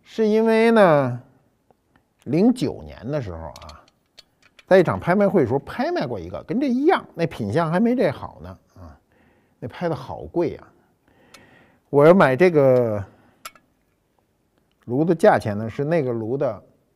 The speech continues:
两百分之一啊。哎呀，这事儿想了想，已经过去二十年了。两百分之一呢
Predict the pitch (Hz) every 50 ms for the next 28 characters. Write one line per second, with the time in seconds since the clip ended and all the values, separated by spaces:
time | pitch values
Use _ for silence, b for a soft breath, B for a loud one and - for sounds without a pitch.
0 | _ _ _ _ _ _ _ _ _ _ _ - 110 - 117 131 180 202 - 69
1 | 67 - - 104 104 98 107 98 95 92 92 92 92 - _ _ b b b b
2 | b b b b b - 80 76 69 - - _ _ _ - - b b b b
3 | b b b b b b b b b b b b b b b b b b b b
4 | b - 156 160 156 143 117 82 73 65 B B B B B B B B B B
5 | B B B B B B - 139 131 - 160 131 - - 90 80 123 160 156 147
6 | 113 135 143 123 113 127 143 143 - 170 123 107 107 - - 185 156 107 90 92
7 | 82 76 65 76 - - - - _ - - 254 269 - _ _ - - - 147
8 | 165 190 180 123 107 98 143 147 143 - 151 147 151 151 151 147 139 135 117 95
9 | 85